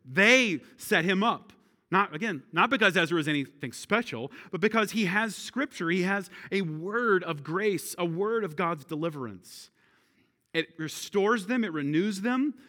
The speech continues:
But if you see in the section from verse nine to verse twelve, we saw this in Ezra as well. Did you see their first response? So Ezra presumably reads the book of the law and, and, and reads of how God has delivered them and given them mercy and given them chance after chance.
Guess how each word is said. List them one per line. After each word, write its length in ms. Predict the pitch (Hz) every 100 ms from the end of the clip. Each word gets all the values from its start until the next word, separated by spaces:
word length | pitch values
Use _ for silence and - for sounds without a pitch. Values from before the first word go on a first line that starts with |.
| -
But 160 | - - -
if 120 | 160
you 60 |
see 220 | 185 240 247
in 60 |
the 60 | 196
section 400 | - 220 - 220
from 320 | 190 170 156 147
verse 260 | 196 -
nine 360 | 185 180 202 214
to 180 | 170 151
verse 240 | 175 175
twelve, 380 | - 190 202 190
we 80 | 190
saw 240 | - 196
this 180 | 208 190
in 80 | 160
Ezra 400 | 156 175 190 180
as 140 | 135
well. 320 | 151 170 196 - -
Did 120 | 165
you 80 | 190
see 220 | - 220
their 140 | 196
first 340 | - 190 175 160
response? 720 | 143 - 143 196 - - - _ _ _ _ _ _
So 120 | - 180
Ezra 360 | 202 208 196
presumably 600 | - 190 190 214 196 196
reads 260 | 175 202 170
the 80 | 185
book 160 | 196
of 60 | 190
the 80 | 170
law 260 | 165 190
and, 140 | 190 151 -
and, 140 | 170 165 165
and 200 | 165 143 -
reads 320 | 151 202 180
of 80 | 175
how 140 | 175
God 240 | 160 185 175
has 120 | 127
delivered 560 | 120 113 185 214 233 180
them 240 | 220 214
and 120 | 147
given 220 | 147 131
them 100 | 113
mercy 500 | 123 226 233 - 226
and 100 | 214
given 220 | 165 151 139
them 160 | 117
chance 400 | - 247 233 -
after 160 | 151 127
chance. 460 | - 208 202 202